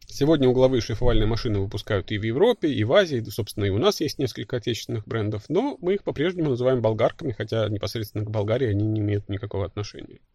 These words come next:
Такая интересная история родом из семидесятых, теперь вы будете знать, почему болгарка и называется именно болгаркой. Это был канал «Полезные чипсы» от I Chip ru. Слушайте наши подкасты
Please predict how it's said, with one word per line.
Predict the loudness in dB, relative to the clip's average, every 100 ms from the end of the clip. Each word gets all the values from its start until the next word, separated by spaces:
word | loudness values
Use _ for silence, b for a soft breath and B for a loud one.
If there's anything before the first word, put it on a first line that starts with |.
| -20 -20 _ 0
Такая | 2 2
интересная | 2 0 0 -2
история | 2 2 4
родом | 4 2 0
из | 0
семидесятых, | -2 -2 -2 0 0 0 -10
теперь | -4 -2
вы | -2
будете | -2 -4 -6
знать, | -6 -4 -4
почему | -6 -8 -4
болгарка | -4 -2 -4 -4 -6
и | -10 -10 -6
называется | -6 -4 -4 -4 -4
именно | -4 -2 -2
болгаркой. | -4 -4 -4 -6 -8 -20 _ _ -4
Это | 0 2
был | 2 4
канал | 4 4 4
«Полезные | 2 2 2 0
чипсы» | 0 -4 -4 0
от | 0 0
I | -4
Chip | -4 -4
ru. | -2 -2 -2
Слушайте | -2 -2 -2 -2
наши | -2
подкасты | -4 -4 0 -2 -2 -10